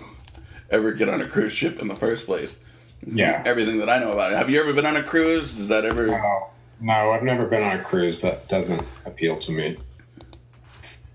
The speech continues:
Speaker 1: I haven't
Speaker 2: First thing, I'm a, I'm a landlubber.
Speaker 1: Oh, well, that, that'll do
Speaker 2: You
Speaker 1: it.
Speaker 2: know, like, I don't really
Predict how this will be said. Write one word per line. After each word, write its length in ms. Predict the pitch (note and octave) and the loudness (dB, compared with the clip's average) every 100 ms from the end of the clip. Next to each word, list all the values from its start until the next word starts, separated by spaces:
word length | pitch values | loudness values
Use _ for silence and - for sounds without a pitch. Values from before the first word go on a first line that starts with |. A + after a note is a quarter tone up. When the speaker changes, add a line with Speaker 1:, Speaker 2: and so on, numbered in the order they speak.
| - - | -20 -2
Speaker 1:
I 80 | C#3+ | 0
haven't 160 | D3+ F#3 | 2 2
Speaker 2:
First 120 | - | 4
thing, 180 | F3+ B2+ | 2 2
I'm 80 | F3 | -4
a, 260 | D3 C#3+ | -4 2
I'm 120 | F3 | 4
a 80 | F#3 C3+ | 4 4
landlubber. 840 | A#2+ B2+ C3 G#2+ F#2+ E2+ - - - - - - - | 2 2 2 2 0 0 -2 -2 -6 -10 -12 -12 2
Speaker 1:
Oh, 320 | A#2 A2+ F#2+ | 4 4 2
well, 80 | A2 | 2
that, 560 | B2 B2+ - - - - | 4 2 0 -10 -20 -2
that'll 240 | A#2+ B2+ | 0 0
do 60 | B2+ | 2
Speaker 2:
You 60 | C#3 | 2
Speaker 1:
it. 60 | |
Speaker 2:
know, 80 | G#2+ | 2
like, 580 | G#2 - - - G2+ - B2 | -2 -6 -6 -2 -2 2 2
I 40 | |
don't 180 | B2 A2 | 2 2
really 380 | A#2 G#2+ F#2+ F#2 | 0 0 0 -4